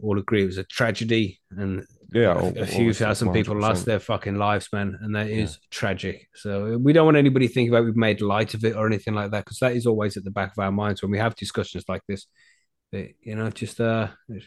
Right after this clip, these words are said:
Speaker 1: just have a discussion about these things.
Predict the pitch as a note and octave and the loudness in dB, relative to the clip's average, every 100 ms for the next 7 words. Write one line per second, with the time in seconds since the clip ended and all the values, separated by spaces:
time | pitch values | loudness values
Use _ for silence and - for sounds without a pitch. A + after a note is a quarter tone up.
0 | _ _ _ _ _ - A#2 G#2+ G2 G2+ | _ _ _ _ _ -14 -6 -4 -4 -6
1 | A2 - G2+ - F#2+ F#2+ F#2+ F2+ F2+ F2+ | -6 -6 -6 -6 -6 -4 -4 -8 -8 -10
2 | D#2+ | -12